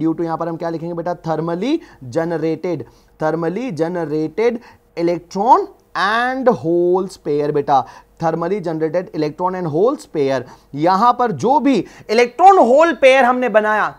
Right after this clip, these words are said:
कैसे? Thermally generated। Thermally generated क्यों बोल रहे हो?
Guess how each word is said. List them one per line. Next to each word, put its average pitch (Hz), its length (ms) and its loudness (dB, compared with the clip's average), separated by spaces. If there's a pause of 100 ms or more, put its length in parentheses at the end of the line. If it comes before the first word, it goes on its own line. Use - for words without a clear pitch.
(100)
कैसे? 339 640 2 (240)
Thermally 269 920 2
generated। 233 680 0 (340)
Thermally 262 400 2
generated 269 480 0
क्यों 285 240 -4
बोल 277 160 8
रहे 269 280 6
हो? 302 200 10